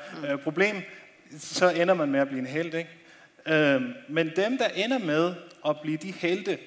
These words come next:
Speaker 2: som, du ved, tager ud og gør et eller andet, det er jo ikke nogen, der bare har siddet og hængt ud, og så kommer der en eller anden hemmelig agent ind i deres liv. Det er fandme nogen, der sætter sig ned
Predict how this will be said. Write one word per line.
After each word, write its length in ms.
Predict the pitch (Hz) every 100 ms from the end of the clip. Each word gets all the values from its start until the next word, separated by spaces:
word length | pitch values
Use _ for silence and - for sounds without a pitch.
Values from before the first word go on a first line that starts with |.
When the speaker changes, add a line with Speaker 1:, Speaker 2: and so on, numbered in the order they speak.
| - -
Speaker 2:
som, 440 | - 139 127 120 - - - _
du 60 | 139
ved, 280 | 147 156 143 -
tager 180 | - 147
ud 100 | 185
og 120 | 170
gør 160 | 170 185
et 60 |
eller 140 | 151 131
andet, 160 | 135
det 80 | 135
er 40 | 185
jo 60 |
ikke 160 | 220 247
nogen, 160 | 185
der 60 | 185
bare 180 | 170 156
har 100 | 156
siddet 380 | - 156 170 -
og 340 | 135 131 123
hængt 240 | 127 139
ud, 220 | 139 160 151
og 140 | 131
så 200 | 143 135 135
kommer 280 | - 151 143
der 100 | 127
en 100 | 135
eller 200 | 147 131
anden 180 | 127 139
hemmelig 320 | 143 151 151
agent 300 | 131 135 135
ind 180 | 139 139
i 20 |
deres 300 | 127 110 -
liv. 180 | 139 143 - - - -
Det 60 | 190
er 40 |
fandme 220 | 208 226
nogen, 140 | 214 214
der 60 | 208
sætter 280 | 202 214
sig 160 | 220 156
ned 200 | 160 175